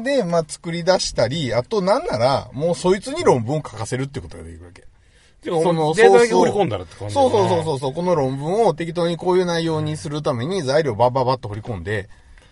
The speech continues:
Speaker 1: で、うまいこと調理してくれって言ったらうまいこと調理して出てくるみたいな。
Speaker 2: まあ、あの、音楽ソフトがもうさ、随分前から、十年以上前からそうで、
Speaker 1: うんうん。
Speaker 2: メロディーだけ入れたら、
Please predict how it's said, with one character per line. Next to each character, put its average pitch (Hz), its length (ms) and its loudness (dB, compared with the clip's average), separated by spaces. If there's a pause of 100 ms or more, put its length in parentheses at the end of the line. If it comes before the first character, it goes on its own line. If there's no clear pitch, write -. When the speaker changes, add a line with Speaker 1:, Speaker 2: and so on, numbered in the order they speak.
(160)
Speaker 1:
で、 185 160 0
う 139 80 -2
ま 156 160 0
い 160 40 2
こ 190 80 0
と 135 100 -4
調 123 160 -4
理 127 60 -2
し - 60 -6
て 165 40 -6
く 147 80 -8
れ 110 60 -4
っ - 20 -8
て - 80 -18
言 - 40 -20
っ - 40 -20
た 98 60 -8
ら 95 60 -8
う 95 40 -8
ま 110 80 -4
い - 20 -4
こ 143 100 -4
と - 60 -10
調 113 120 -6
理 104 40 -6
し 98 40 -12
て 98 100 -14
出 98 180 -10
て - 20 -12
く - 100 -20
る - 100 -20
み - 60 -20
た - 80 -20
い - 20 -20 (320)
な。 220 120 -6
Speaker 2:
ま 190 60 -2
あ、 160 40 -2
あ 143 40 -4
の、 147 480 -6 (380)
音 190 160 -2
楽 202 200 -4
ソ 269 100 -4
フ 262 100 -8
ト 127 120 -4
が 95 80 -4
も 98 100 -10
う - 20 -12
さ、 98 160 -12
随 131 220 -6
分 131 180 -6
前 127 140 -2
か 87 120 -12
ら、 82 120 -14 (220)
十 117 200 -8
年 131 140 -6
以 - 20 -6
上 113 120 -6
前 87 140 -14
か 87 80 -16
ら - 40 -16
そ 95 200 -12
う 76 40 -18
で、 87 260 -10
Speaker 1:
う 143 100 -8
ん 139 60 -2
う 120 200 -2
ん。 92 180 -8
Speaker 2:
メ 170 140 -2
ロ 185 100 -2
デ 185 120 -2
ィ - 20 2
ー 180 40 0
だ 175 120 0
け 160 100 -10
入 160 100 -4
れ 131 80 -6
た 104 160 -10
ら、 165 320 -4